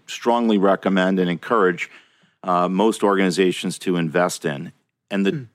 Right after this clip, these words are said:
Speaker 1: if you can't afford it internally, then there are certainly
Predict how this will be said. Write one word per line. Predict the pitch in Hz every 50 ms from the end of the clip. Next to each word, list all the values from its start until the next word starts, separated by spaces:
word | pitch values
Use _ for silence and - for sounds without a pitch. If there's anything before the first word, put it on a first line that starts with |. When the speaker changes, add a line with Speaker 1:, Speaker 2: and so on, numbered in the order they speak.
| _ _ _ _
Speaker 1:
if | - 113 - -
you | 107
can't | - - - 156 151 151 139
afford | - - 123 120 131 127
it | 127 123 - - _ -
internally, | 107 120 135 123 - 147 143 143 147 147 151 156 156 151 143 - - _ _ _ _ _ _ -
then | 110 117 113 113
there | 117 113 113
are | 110
certainly | - - - 135 131 104 92 117 110 104 98